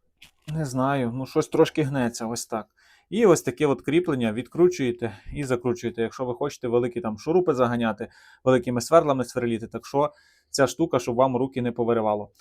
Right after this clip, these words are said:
Але цей шурік має кікбек-контроль, так що вам руки не повириває, ви можете його включити, виключити і так далі. Тепер, друзі, відсунемо кейс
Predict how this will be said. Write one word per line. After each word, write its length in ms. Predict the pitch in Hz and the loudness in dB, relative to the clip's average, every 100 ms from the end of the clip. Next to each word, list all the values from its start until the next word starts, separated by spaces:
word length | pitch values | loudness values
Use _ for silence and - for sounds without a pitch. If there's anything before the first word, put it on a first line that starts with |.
| _ _ | _ _
Але 520 | 143 143 170 226 240 233 | 6 8 8 6 4 -4
цей 220 | - 165 | -2 -2
шурік 400 | - 208 220 - | 0 0 0 -4
має 320 | 123 127 156 151 | -2 0 0 -4
кікбек-контроль, 760 | 120 104 117 120 113 - 104 | -10 -2 -2 -2 -8 -6 -10
так 200 | - - | -8 -8
що 100 | 135 | -2
вам 220 | 127 135 | 0 0
руки 240 | 139 165 127 | 0 -2 -2
не 100 | 117 | -2
повириває, 540 | 120 117 123 170 160 | 0 4 4 6 4
ви 120 | 123 | 2
можете 320 | 127 117 - 117 | 0 -2 -2 -6
його 100 | 110 | -4
включити, 560 | 143 139 202 190 127 113 | -10 -2 -2 -2 -8 -2
виключити 580 | 139 175 135 123 - | -2 -2 -6 -10 -12
і 120 | - 113 | -14 -4
так 200 | 117 107 | -4 0
далі. 220 | 98 - | -2 -2
Тепер, 280 | 151 180 143 | 8 8 10
друзі, 280 | 143 127 123 | 2 2 2
відсунемо 440 | 160 - 151 139 | -2 0 0 0
кейс 460 | - 226 233 - | -2 0 0 -2